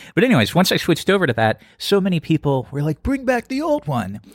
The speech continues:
And so they were basically saying, "Don't play this very popular song by people who have been doing this for three decades. Bring back the stock piece that you got for ten bucks." Uh, but I guess everyone has their,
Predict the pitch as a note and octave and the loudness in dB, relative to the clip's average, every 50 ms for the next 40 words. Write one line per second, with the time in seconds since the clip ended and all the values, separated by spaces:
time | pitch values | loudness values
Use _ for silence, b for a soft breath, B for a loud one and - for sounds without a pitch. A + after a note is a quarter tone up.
0 | b b b b b b b D3 C#3+ - F#3 E3+ F3 F3+ E3+ D#3 F#3+ F#3+ - - | b b b b b b b -6 -2 0 2 2 4 4 4 2 2 0 0 0
1 | - D#3 - - D3+ C3+ B2 A#2+ A2+ C3+ C#3 D3+ - - - D#3 C#3 B2+ C3 A#2+ | -2 -2 0 0 0 0 0 0 0 0 -2 -2 -2 -2 0 2 2 4 2 2
2 | A2+ A2 G#2+ G#2 - - - - _ - A#2+ A2+ A2+ A2 G2+ - - - C3 C3 | 2 2 2 0 -2 -8 -10 -10 _ -2 0 0 2 0 -2 -2 0 0 0 0
3 | - B2 G#2+ G2+ F#2+ - - G#2+ F#2 F#2 F#2+ G2 G2 G2 G2 - A2+ G#2+ - G#2+ | 2 0 0 0 0 -2 -2 0 0 0 0 0 -2 -2 0 0 -2 0 0 0
4 | G2+ G#2+ G2+ G2+ G2 G2+ G2+ G2 G#2+ G2+ G2+ G2 G2 F#2+ - - G2+ G2 F#2+ - | 2 2 2 2 2 2 2 2 2 2 2 0 -2 -4 -4 -4 -4 -4 -4 -4
5 | - C3 A2+ G#2 A2 B2+ A#2+ - G#2 F#2+ F#2+ G2+ A2+ - - _ _ - F3+ G#3+ | -2 -2 0 2 2 0 2 2 0 0 0 -2 -4 -8 -10 _ _ 0 0 0
6 | A#3+ F#3+ G#3 G3 G3 - - - D#3+ C#3 A#2 - - - - - - - D#3+ D#3 | 2 0 -2 -2 -2 -4 -6 -2 -2 -2 0 -2 -4 -4 -6 -4 -2 0 0 2
7 | E3 - - - - - G#2+ F#2+ F2 - - - G#2 - G#2+ G2+ - G#2+ G2 - | 0 0 -4 -8 -8 -4 -2 -2 -2 -2 -2 -2 -2 0 0 0 2 0 0 0
8 | - - G#2+ - - A2 G2+ G2+ - - - - - - - - b b b b | -2 -6 -4 0 0 0 0 0 -4 -8 -10 -10 -12 -12 -12 -12 b b b b
9 | b b b b b b B2+ B2 A2+ G2 F#2+ - - - - - G2+ F#2 - - | b b b b b b -8 -8 -8 -8 -8 -10 -10 -10 -10 -12 -12 -10 -10 -10
10 | - - - G2+ - G2 G2 G2 F#2+ - G2+ G2+ F#2 - - - G#2+ G#2 G2+ G2+ | -10 -8 -8 -6 -4 -4 -4 -4 -4 -4 -4 -4 -4 -6 -6 -4 -2 -2 -2 -2